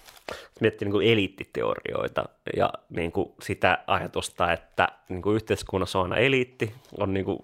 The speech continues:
niinku jotakin ihmiset, jotka niinku maksaa veroa, ihmiset, jotka nostaa veroa, siis tämmöisessä niinku klassisessa sivilisaatiomielessä, mut kuitenkin silleen niinku eliitti, ne, jotka niinku on vallassa ja hallitsee ja niin edelleen,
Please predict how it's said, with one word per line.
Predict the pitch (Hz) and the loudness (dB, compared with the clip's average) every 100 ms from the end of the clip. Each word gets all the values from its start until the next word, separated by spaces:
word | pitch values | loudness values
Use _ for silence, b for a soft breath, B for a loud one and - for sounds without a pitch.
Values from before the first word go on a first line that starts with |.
| 101 - - | -6 -6 -8
niinku | 95 92 - - - - | -6 -4 -6 -10 -12 -4
jotakin | 95 90 - - B B B B 127 | -2 -2 -6 -12 B B B B 0
ihmiset, | 117 101 95 | 0 0 -2
jotka | - - 98 - _ _ _ _ _ _ _ _ _ _ b b b b b b - | -6 0 0 0 _ _ _ _ _ _ _ _ _ _ b b b b b b -10
niinku | 110 101 87 98 | -2 -2 -2 -2
maksaa | 127 151 - 117 | 0 0 2 4
veroa, | 107 107 107 | 4 4 4
ihmiset, | 104 104 95 | 2 -2 -6
jotka | 101 - | -6 -4
nostaa | 92 92 - 87 | -6 -6 -4 -2
veroa, | 90 80 78 | 0 0 0
siis | - 90 | -2 -4
tämmöisessä | - 95 92 - | -2 -2 -4 -6
niinku | 90 82 - _ - | -4 -4 -8 _ 2
klassisessa | 101 - 98 - | 2 2 -8 -8
sivilisaatiomielessä, | 95 95 76 71 67 71 - B | -8 -6 -6 -4 -4 -6 -8 B
mut | 117 - - | -2 -2 0
kuitenkin | 113 101 92 | 2 2 0
silleen | - 95 95 | -2 0 0
niinku | 95 | 2
eliitti, | 117 156 123 - 104 - | 4 4 2 -2 -8 -2
ne, | 113 | 2
jotka | 110 - 104 | 2 0 0
niinku | 92 92 | 2 2
on | 92 92 | 2 4
vallassa | 92 92 - | 4 4 2
ja | 95 | 0
hallitsee | 95 90 - 90 | 2 0 -2 -4
ja | 90 | -2
niin | 95 98 | 0 2
edelleen, | 92 90 95 90 | 2 0 0 -4